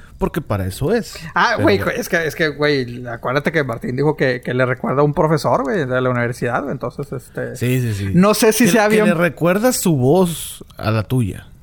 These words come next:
Speaker 2: Sí. Bueno,
Speaker 1: No,
Speaker 2: sí,
Speaker 1: no,
Speaker 2: la
Speaker 1: no
Speaker 2: voz.
Speaker 1: sé si eso es un halago, la neta.
Speaker 2: Sí, güey,
Speaker 1: No,
Speaker 2: lo
Speaker 1: no
Speaker 2: que iba a
Speaker 1: sé.
Speaker 2: decir. No sé si sea halago,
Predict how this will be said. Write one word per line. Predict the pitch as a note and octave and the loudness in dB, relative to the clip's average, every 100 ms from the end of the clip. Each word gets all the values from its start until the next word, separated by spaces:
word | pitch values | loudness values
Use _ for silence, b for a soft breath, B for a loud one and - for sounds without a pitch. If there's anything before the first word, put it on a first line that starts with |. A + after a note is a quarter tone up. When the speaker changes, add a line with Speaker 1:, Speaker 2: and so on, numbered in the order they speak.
| - | -14
Speaker 2:
Sí. | - C#3+ - B B B | -4 -2 -4 B B B
Bueno, | F#3+ E3 | 0 2
Speaker 1:
No, | |
Speaker 2:
sí, | - | 2
Speaker 1:
no, | D3+ | 2
Speaker 2:
la | D3 | 4
Speaker 1:
no | C#3+ | 2
Speaker 2:
voz. | D#3+ | 2
Speaker 1:
sé | D#3+ | 2
si | D#3 E3 | 2 2
eso | D#3+ | 2
es | D#3+ | 2
un | D#3+ | 4
halago, | C3 A2 C3+ | 4 2 2
la | D3+ A#2+ | 2 2
neta. | G2+ C3+ F3+ | 0 -2 -4
Speaker 2:
Sí, | - C4 B3 | 2 4 4
güey, | A3 F#3 | 6 4
Speaker 1:
No, | G#3+ | 4
Speaker 2:
lo | |
Speaker 1:
no | |
Speaker 2:
que | G3 F#3 | 4 6
iba | G#3 | 6
a | |
Speaker 1:
sé. | F#3 | 4
Speaker 2:
decir. | F3+ D3+ | 4 2
No | D#3+ F#3 | 2 0
sé | - C#4 | 2 0
si | - C#4+ | 2 2
sea | - A#3+ C4 | 4 4 2
halago, | B3+ A#3 A3 A#3 B3+ | 4 4 4 2 0